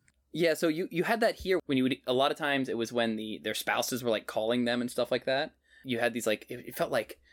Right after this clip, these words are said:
it was really close in on the mic, closer than, like, the normal audio of the, uh, film. And I don't know, it was just something I noticed. And I think it, I think I ended up liking it, uh, 'cause I think it gave some weird, like, significance to the stuff. It made me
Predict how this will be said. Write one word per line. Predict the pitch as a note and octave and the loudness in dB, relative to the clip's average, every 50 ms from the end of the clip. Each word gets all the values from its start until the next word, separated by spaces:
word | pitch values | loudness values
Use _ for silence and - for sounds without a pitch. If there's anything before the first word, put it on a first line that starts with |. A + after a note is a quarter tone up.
| _ _ | _ _
it | - - | -8 -8
was | - - | -4 -2
really | C3+ D#3 C#3 B2 | 0 0 0 0
close | - - - C3+ C3 B2 - | -2 -2 0 2 2 2 2
in | B2+ A#2+ | 0 0
on | G#2+ G#2 G#2+ | 0 -2 -4
the | G#2+ | -4
mic, | G#2+ A2 G#2+ G#2+ A2 - - - - | -4 -4 -4 -6 -6 -8 -12 -8 -2
closer | - C#3 C3 - C#3 | 0 0 2 2 0
than, | A#2 A#2+ A2+ A2 | 0 0 0 0
like, | A2 G#2+ - - | 0 -2 -2 -2
the | G#2+ G#2+ | -4 -2
normal | A2 A2 A2 A2 A2 A2 A2 - | 2 2 2 2 2 0 -2 0
audio | - A2 A2+ A2 A2+ A2+ A2 G#2 | 2 2 2 2 0 0 0 0
of | G#2+ A2+ A#2 A2+ | 0 -2 -2 -4
the, | A2 A2 A2+ | -4 0 0
uh, | A2 A2 A2+ A#2+ C3 - _ _ - | 2 2 0 -2 -4 -8 _ _ -4
film. | - A#2 A2 G#2+ G#2+ G#2 | 0 0 2 2 0 -2
And | G2 G#2+ G#2+ A#2 A#2+ - _ _ _ _ _ _ _ _ _ - | -4 -6 -8 -8 -10 -14 _ _ _ _ _ _ _ _ _ -2
I | C3+ | 0
don't | B2+ A#2+ | 2 2
know, | A2+ G#2+ | 2 2
it | A2 | 2
was | A2+ - | 2 0
just | - - | 0 0
something | - C#3+ C3 A#2 A2+ | 0 0 2 2 2
I | A2 | 2
noticed. | G#2 G#2+ A2 G#2+ G#2+ G#2 - A#2 | 2 2 2 2 2 0 0 0
And | A#2 | 0
I | A2+ | 0
think | - E3+ D#3+ - | 0 -2 -2 -2
it, | C3 - _ - | -2 -4 _ -8
I | C3 | -6
think | - B3+ A#3+ | -2 -2 0
I | A#3 F#3+ | 2 2
ended | D3+ C#3+ C#3 B2 B2+ | 2 0 0 0 -2
up | A2 B2+ | -2 0
liking | A#2 A2 A2+ - C3+ C3 | 2 0 0 0 -2 -4
it, | C#3+ E3 - _ _ _ _ _ _ - | -4 -4 -6 _ _ _ _ _ _ -16
uh, | - - - | -10 -6 -2
'cause | C3 A#2 | 0 0
I | A2+ | 0
think | - C#3 C3+ | 0 0 -2
it | C3 A2 | -2 0
gave | - A#2 A#2 A#2 | 2 2 2 2
some | - A#2 A2 G#2 G#2 | 2 0 -2 0 2
weird, | A2 A2 A2 A2+ A2 | 2 2 4 2 2
like, | A2 G#2 G#2 G#2 - - - - | 0 0 -2 -2 -4 -6 -12 -12
significance | - - C#3+ A#2+ A2+ A#2+ - - A2+ - A2 G#2+ - | -6 -2 -2 -2 0 -2 -4 -4 -6 -6 -6 -8 -4
to | - A2+ G#2 | -2 -2 0
the | G#2 G#2 G#2 G#2 | 2 0 0 0
stuff. | - - A#2 G#2 G2+ - | -2 0 0 0 0 0
It | A2 | 0
made | A#2 B2 A#2+ | 0 2 2
me | A#2+ A#2 A2 A2 - | 2 0 0 -2 -4